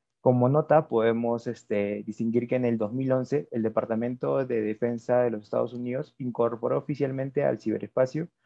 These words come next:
como un componente del quinto dominio de guerra. Las operaciones de, eh, información, los primeros cuatro co-, este, eh, consisten en que, pues, se puede hacer tierra por, eh, guerra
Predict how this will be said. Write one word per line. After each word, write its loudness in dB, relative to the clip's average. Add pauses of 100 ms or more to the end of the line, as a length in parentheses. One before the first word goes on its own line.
(140)
como 0
un -4
componente -2 (320)
del 2
quinto -2
dominio 4
de 4
guerra. 2 (1500)
Las 0
operaciones 2
de, -4
eh, -2 (300)
información, -2 (200)
los -2
primeros 0
cuatro 2
co-, -4
este, -4
eh, -10 (100)
consisten -4
en -4
que, -4
pues, 4
se -4
puede 0
hacer 0
tierra 4
por, 8 (220)
eh, 4
guerra 6